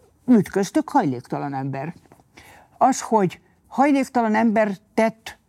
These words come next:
hajléktalan emberért. Az, hogy, hogy mindenhol, ö, kimerték mondani, ö, hogy a hajléktalan ember ugyanolyan ember, mint mi, ö, felkarolták a hajléktalan embert.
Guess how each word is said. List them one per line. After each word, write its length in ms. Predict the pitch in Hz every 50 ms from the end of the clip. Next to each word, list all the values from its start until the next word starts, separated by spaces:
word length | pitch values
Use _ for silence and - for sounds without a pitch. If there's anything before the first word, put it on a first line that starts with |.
| _ _
hajléktalan 720 | - - 247 254 262 233 233 220 - - 240 226 233 233
emberért. 720 | 240 254 240 202 175 160 151 147 139 127 127 131 _ - - - - _ _ - _ _ _ _ _ _ _ _ _
Az, 260 | - 226 247 247 -
hogy, 400 | - - 220 220 196 165 - - _ _ _ _ _ _ _ _ _ _ _ _ _ _ _ _ _ _ _
hogy 300 | - - - 254 247 233
mindenhol, 520 | 254 294 285 240 233 220 202 196 190 180 - _ -
ö, 160 | 285 254 233 202 175 -
kimerték 600 | - 233 220 208 196 185 170 - 196 180 165 -
mondani, 600 | 196 208 226 233 208 226 220 220 214 214 220 202 - - - _ _ _ _ _
ö, 340 | - - 202 190 180 180 180 160 - - -
hogy 520 | 160 151 - - - 190 185 180 175 - - - - -
a 100 | - -
hajléktalan 540 | 190 185 226 233 214 220 196 - 208 196 196
ember 260 | 190 196 190 190 185
ugyanolyan 400 | 196 190 196 185 175 175 170 170
ember, 320 | 175 175 175 165 170 165 160
mint 280 | 165 165 165 156 151
mi, 260 | 190 262 302 330 294 - - - - - - _ _
ö, 220 | - - 220 208 202 175 - - - _
felkarolták 920 | - - 302 302 269 - - 208 180 160 160 156 151 - 143 143 - 160
a 60 | 156
hajléktalan 580 | 156 160 151 160 160 147 139 - 151 147 147
embert. 500 | 143 143 151 139 143 139 143 - - -